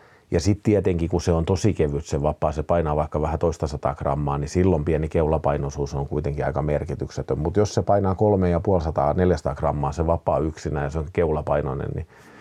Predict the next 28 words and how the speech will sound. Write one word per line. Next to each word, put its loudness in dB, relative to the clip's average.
se 2
on 4
hirvittävän 2
raskas -4
kalastaa. -2
No 4
sitten 2
seuraava 4
asia, 4
mihin, 6
m-, -2
mikä 4
tulee 4
vastaan, 2
on 2
tietenkin 4
se 2
kelan 4
ergonomia, 2
koska, -2
koska 0
itse 2
asiassa 2
kuitenkin 2
suurin 4
osa 2
niistä 0
heitoista – 2